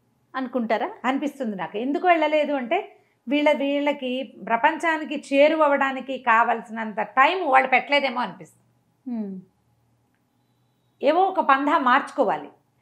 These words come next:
Speaker 2: ఇప్పుడు చేరువైన వాళ్ళు, ప్రపంచంలో సక్సెస్ అయిన వాడు ఎలాంటి పద్ధతితో, ఏ రకమైన లివింగ్ స్టైల్తో, ఏ రకమైన ప్రవర్తనతోటి వీళ్ళు ప్రపంచానికి చేరువయ్యారు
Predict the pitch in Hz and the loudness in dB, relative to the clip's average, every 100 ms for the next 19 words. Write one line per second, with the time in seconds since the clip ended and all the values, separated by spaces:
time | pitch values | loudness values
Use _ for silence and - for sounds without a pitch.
0 | _ _ _ 311 247 - 285 330 370 330 | _ _ _ -8 -6 0 4 6 6 6
1 | 320 311 240 175 156 - - 208 262 277 | 4 4 4 2 -8 -16 -8 -2 -2 -2
2 | 285 277 262 208 202 - 349 359 311 240 | -2 0 -2 -4 -4 -2 0 2 0 -2
3 | 190 214 392 - _ _ _ _ - 226 | -2 -2 -6 -10 _ _ _ _ -6 -2
4 | 254 349 403 403 320 294 254 226 - - | 2 2 0 -2 -4 -4 -4 -6 -6 0
5 | 254 - 320 320 277 220 214 247 311 339 | 2 2 0 2 0 2 2 2 4 2
6 | 339 330 320 302 254 247 311 285 - 254 | 0 -2 -2 -2 -2 -2 -4 -4 4 4
7 | 285 - - - _ _ - 196 233 285 | 4 -2 -8 -10 _ _ -12 -4 0 0
8 | 302 302 277 - 226 233 320 320 320 269 | -2 -4 -4 0 4 6 6 4 0 2
9 | 254 254 359 - _ _ - 240 226 220 | 0 -2 -8 -10 _ _ -8 -4 -2 -2
10 | 247 247 254 226 208 - 196 196 165 165 | -2 -2 -2 -2 -8 -6 -4 -4 -6 -8
11 | - | -16